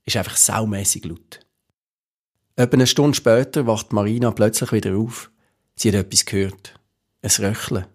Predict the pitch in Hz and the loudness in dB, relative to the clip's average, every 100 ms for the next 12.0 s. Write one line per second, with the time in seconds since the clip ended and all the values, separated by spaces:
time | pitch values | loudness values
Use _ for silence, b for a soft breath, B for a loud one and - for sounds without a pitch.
0 | _ - 117 - 120 120 - - 107 - | _ -6 -6 0 2 2 0 -6 -12 -4
1 | 120 - 143 127 - 117 b b b b | -4 0 0 0 -2 -8 b b b b
2 | - 123 113 - 131 143 - 113 123 B | 0 2 2 2 2 2 0 0 0 B
3 | B - 123 143 147 127 - - 151 135 | B -4 0 2 2 0 -2 0 2 2
4 | 120 123 127 131 131 - 143 135 110 123 | 2 0 0 0 0 0 0 2 0 -2
5 | - 110 113 98 - b b b - 127 | -4 -6 -4 -4 -6 b b b -4 0
6 | 117 127 135 117 117 120 107 127 - 110 | 4 4 4 2 2 2 2 -2 -2 -4
7 | - 101 - 135 131 127 139 113 98 b | -2 -6 -2 0 2 2 2 0 -2 b
8 | b - 113 113 113 120 127 120 110 - | b 0 2 2 2 4 4 0 -2 -6
9 | - 101 104 90 _ _ _ _ _ _ | -6 -4 -4 -8 _ _ _ _ _ _
10 | 123 117 131 143 135 123 - - 117 123 | 0 4 4 4 4 0 0 -2 2 2
11 | 123 - 92 95 104 117 - 92 - | 0 -2 -2 0 0 0 -2 -4 -8